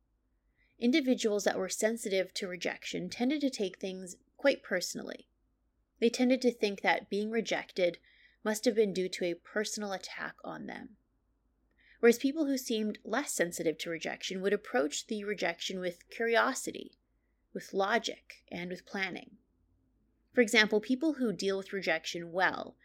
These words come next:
tend to not get upset when rejected, but instead approach it by asking follow-up questions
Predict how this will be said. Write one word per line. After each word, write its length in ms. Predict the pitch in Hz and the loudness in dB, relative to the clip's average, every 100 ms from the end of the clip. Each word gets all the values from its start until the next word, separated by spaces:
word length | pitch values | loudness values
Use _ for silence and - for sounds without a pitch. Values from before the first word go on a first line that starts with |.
| _ _ _ | _ _ _
tend 240 | - 277 311 | 2 4 4
to 100 | 294 | 2
not 400 | 233 202 202 - | 4 4 0 -6
get 160 | - 190 | -2 -2
upset 540 | - - 190 - - - | 0 -2 -2 -4 -8 -8
when 180 | 202 180 | -6 -6
rejected, 640 | 170 - - - - 196 | -6 -8 -8 -10 -8 -6
but 120 | - | -2
instead 360 | 214 208 233 240 | -2 2 6 6
approach 400 | 269 - 185 - | 4 0 0 0
it 100 | 208 | -2
by 140 | 180 | 0
asking 540 | 180 175 185 - 185 175 | 0 -2 -4 -6 -8 -8
follow-up 500 | - 180 185 - - | -2 0 0 -2 -6
questions 720 | - - - - - - | -16 -10 -10 -10 -14 -16